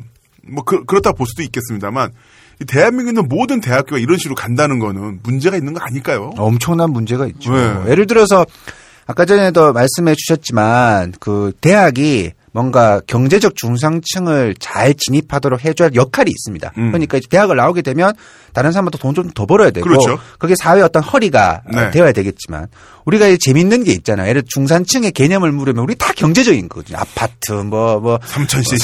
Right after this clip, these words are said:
Speaker 2: 삼천 씨씨 자동차 그런
Speaker 1: 자동차.
Speaker 2: 건데 이 사회의 중간층이라는 사람이 경제적 중상층만 의미하는 게 아닌 거죠. 뭔가 시민 정치를 얼마나 가졌고
Speaker 1: 음.
Speaker 2: 얼마나 비판 정치를 가졌고 잘못된 것에 대해서 얼마나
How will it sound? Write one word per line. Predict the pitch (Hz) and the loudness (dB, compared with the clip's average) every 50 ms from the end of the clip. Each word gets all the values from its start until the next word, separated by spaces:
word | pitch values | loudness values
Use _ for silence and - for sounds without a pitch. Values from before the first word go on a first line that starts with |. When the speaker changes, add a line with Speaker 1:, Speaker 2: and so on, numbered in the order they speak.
| - 120 | 0 0
Speaker 2:
삼천 | 113 - - 127 123 | 0 2 0 0 0
씨씨 | 117 - 117 104 | 0 -2 -2 0
자동차 | 110 113 123 147 147 - - | 0 0 0 0 0 -2 0
그런 | - 160 170 | 2 2 2
Speaker 1:
자동차. | 156 131 104 110 147 | 2 0 0 2 2
Speaker 2:
건데 | 160 127 107 - - - - - - _ _ - | 2 2 2 -2 -8 -20 -20 -20 -20 _ _ -6
이 | - 202 190 170 - - | -2 0 0 0 0 0
사회의 | - 196 220 247 277 277 240 | 0 2 4 4 4 4 2
중간층이라는 | - - 156 156 175 202 214 - - 294 269 240 208 180 170 165 | 0 -2 -2 -2 0 -2 -2 0 0 0 0 0 0 0 0 0
사람이 | 156 160 151 139 135 165 170 143 - | 0 0 0 2 2 2 0 0 2
경제적 | - 147 156 170 196 330 392 440 339 - | 2 2 4 4 4 4 4 2 0 -2
중상층만 | - 151 143 143 151 147 165 165 170 170 - - 233 226 214 190 170 | -2 -6 -4 -4 -4 -2 -2 -4 -4 -4 -6 -6 -6 -4 0 0 0
의미하는 | 131 107 120 147 175 175 165 165 196 | 2 2 2 2 4 2 2 2 0
게 | 226 | -2
아닌 | 185 - 92 110 143 | -4 -4 -4 -6 -6
거죠. | 139 92 - - 87 | -6 -8 -8 -8 -4
뭔가 | 101 135 160 175 160 151 131 - - - - _ | -2 -2 0 2 2 2 2 2 -2 -16 -20 _
시민 | - - - 269 269 262 | -6 -2 0 2 2 4
정치를 | 220 202 185 175 190 123 | 2 2 2 2 2 4
얼마나 | 117 117 151 180 185 175 | 4 6 6 4 4 4
가졌고 | 147 160 180 170 117 104 | 2 2 0 0 0 -2
Speaker 1:
음. | 113 113 107 98 85 87 | -2 -4 -4 -4 -4 -4
Speaker 2:
얼마나 | 101 139 175 196 196 | -2 0 0 0 0
비판 | 180 - 165 165 - 208 208 | 0 -2 -4 -2 -2 -2 0
정치를 | 190 185 170 147 165 160 151 147 | 0 -2 -2 -2 -2 -2 -2 -2
가졌고 | 139 147 151 139 120 117 _ - 104 | 0 -2 -2 -2 -4 -6 _ -12 -8
잘못된 | - 113 117 127 160 160 - 196 196 | -4 -2 0 0 0 0 0 -2 0
것에 | 180 175 156 156 | 0 0 -2 -2
대해서 | - 143 139 135 135 | -2 -2 -2 0 0
얼마나 | 131 147 165 170 156 | 0 2 2 2 0